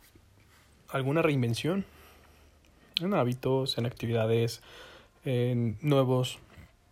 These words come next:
retos, pero sobre todo, pues, que la actitud mantenga positiva. Es cierto que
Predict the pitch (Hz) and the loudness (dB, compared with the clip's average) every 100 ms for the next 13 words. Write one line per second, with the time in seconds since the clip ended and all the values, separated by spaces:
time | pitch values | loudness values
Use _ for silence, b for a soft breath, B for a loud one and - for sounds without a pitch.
0 | _ _ - - 151 127 127 - 120 120 | _ _ -20 -14 -4 0 0 2 2 2
1 | - - _ _ _ _ - _ - - | -6 -18 _ _ _ _ -20 _ -20 -12
2 | - - 123 120 165 - - 117 - 123 | -10 -6 -4 2 0 0 -4 -6 -2 -4
3 | - - B B B B 120 120 127 143 | -4 -14 B B B B -8 -6 -6 -4
4 | 147 - 147 127 123 123 120 - B B | -4 -2 -2 0 0 2 2 -2 B B
5 | B 135 123 110 107 - B B 135 127 | B -6 -4 -4 -8 -8 B B -4 0
6 | 175 185 180 123 113 | 0 0 0 0 0